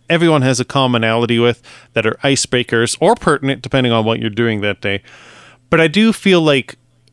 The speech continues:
I wish some people would stop engaging me in conversations of things of that nature completely. And, like, it's just amazing the, the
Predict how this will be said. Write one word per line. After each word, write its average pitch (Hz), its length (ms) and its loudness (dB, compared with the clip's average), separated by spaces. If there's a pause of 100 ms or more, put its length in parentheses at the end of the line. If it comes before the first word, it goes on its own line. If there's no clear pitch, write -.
(180)
I 139 80 0
wish 139 300 2
some 131 180 0
people 123 360 0
would 113 400 -2 (580)
stop - 320 -2
engaging 120 420 0
me 117 100 0
in 107 80 -6
conversations 110 680 -2
of 101 100 -4
things 117 380 -4
of 117 80 0
that 113 100 -4
nature 110 320 -6
completely. 135 640 -4 (340)
And, 135 260 0
like, 127 260 -2 (440)
it's 123 180 -6
just 190 200 2
amazing 175 540 2
the, 131 280 -2
the 117 380 0